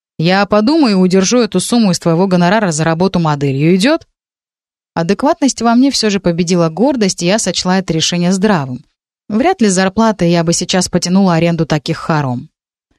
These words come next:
"Хорошо. Ещё у меня есть вопрос касательно деловой встречи в пятницу. К чему мне готовиться?" "Да, встреча. Я пошлю Юле рекомендации вечером, пока сам ничего не знаю".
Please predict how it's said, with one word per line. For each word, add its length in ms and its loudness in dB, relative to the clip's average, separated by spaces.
"Хорошо. 540 -2
Ещё 240 0
у 20 2
меня 120 4
есть 220 -2
вопрос 340 0
касательно 440 -2
деловой 360 0
встречи 400 -2
в 80 -16
пятницу. 460 -4
К 40 -20
чему 220 2
мне 160 2
готовиться?" 640 -2
"Да, 280 0
встреча. 640 -2
Я 240 4
пошлю 300 2
Юле 240 4
рекомендации 600 2
вечером, 400 0
пока 280 0
сам 180 0
ничего 320 2
не 120 4
знаю". 440 0